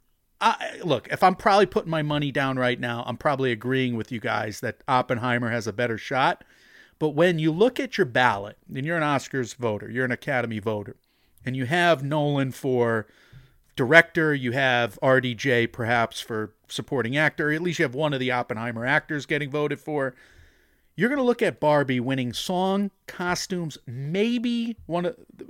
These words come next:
maybe the other screenplay. Is that enough for Barbie when it's been a Barbenheimer year? I would think that, I mean, I,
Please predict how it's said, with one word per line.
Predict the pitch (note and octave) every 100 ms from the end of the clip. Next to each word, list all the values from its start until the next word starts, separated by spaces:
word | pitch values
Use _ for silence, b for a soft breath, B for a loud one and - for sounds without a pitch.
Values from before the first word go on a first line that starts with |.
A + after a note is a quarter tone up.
| -
maybe | D#3+ G#3+ G#3+
the | F3+ D#3+
other | E3+ D#3+
screenplay. | - - D3+ A#2+ B2 - - _ _ _ _ _ _
Is | D3 C#3+
that | G#3+ F#4
enough | G#3+ B2 C3 A#3 -
for | - C#3
Barbie | A#2+ C#3 F#3 A3+ A#3 _ _
when | - D3+
it's | C#3 -
been | B2 D#3
a |
Barbenheimer | A2+ C#3+ D3 E3 D3 E3+ D#3+ C3
year? | A#2+ C#3 G#3 D4 b b b b b b _
I | - B3+
would | C#4 -
think | - F#3+ F3 -
that, | D#3 C#3 - _ _ b b b b b b b
I | E3+
mean, | G3 F#3+
I, | F3+